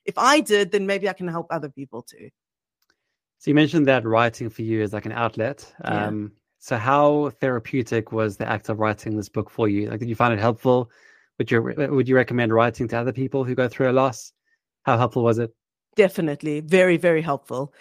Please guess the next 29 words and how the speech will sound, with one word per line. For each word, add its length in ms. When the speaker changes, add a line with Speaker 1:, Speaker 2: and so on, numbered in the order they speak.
Speaker 1:
Um, 200
as 160
I 80
said, 220
because 360
it 140
was, 140
it's 160
not 120
always 240
easy 280
to 120
articulate 600
how 100
you 180
feel. 420
And, 580
um, 480
th-, 120
it 120
was 140
very, 320
very 240
helpful 340
for 140
me 160
because 360
I 80
was 200